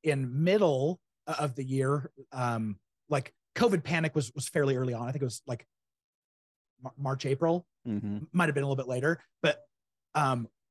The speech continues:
Speaker 1: we lost a chunk of our clients, but then very quickly we started seeing a lot of leads come in from companies, uh, who weren't digital. They were
Speaker 2: Mm.
Speaker 1: very much analog.
Speaker 2: Yeah.
Speaker 1: And they had all of this budget that they used to spend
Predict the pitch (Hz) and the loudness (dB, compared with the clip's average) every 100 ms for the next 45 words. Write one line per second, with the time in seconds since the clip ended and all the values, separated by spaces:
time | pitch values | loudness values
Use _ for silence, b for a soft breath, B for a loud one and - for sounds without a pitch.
0 | - 170 160 214 220 214 202 190 175 175 | 2 4 4 2 2 -2 -2 0 2 0
1 | - 165 139 127 131 147 156 131 160 185 | 0 0 -2 -4 -4 0 2 4 4 6
2 | 175 - 185 - 135 127 127 143 131 - | 2 0 -4 -2 -2 -2 -2 -2 -2 -4
3 | - 139 131 127 127 - _ 131 139 139 | -2 0 0 -2 -4 -10 _ 0 2 2
4 | 113 131 139 - 151 135 135 139 127 139 | 0 -2 -2 -2 -2 0 -2 -2 -2 -4
5 | 135 127 120 - _ _ _ 131 113 - | -4 -4 -6 -8 _ _ _ -4 -4 2
6 | 156 123 202 247 - 147 127 113 92 - | 2 4 2 2 -2 -2 -2 -10 -14 -4
7 | 170 160 151 139 127 - 113 101 185 208 | 2 4 6 4 0 -6 -4 2 4 4
8 | 175 147 - 143 151 156 175 208 - - | 4 0 -4 -2 2 2 2 0 -6 -4
9 | 196 175 156 139 - _ _ - 180 185 | 0 0 0 -2 -8 _ _ 0 2 4
10 | 165 170 208 196 147 - 139 185 170 147 | 4 4 2 0 -2 -6 2 2 2 -2
11 | 120 139 143 180 - 160 - 143 147 151 | -2 -4 0 0 0 -6 -4 0 0 0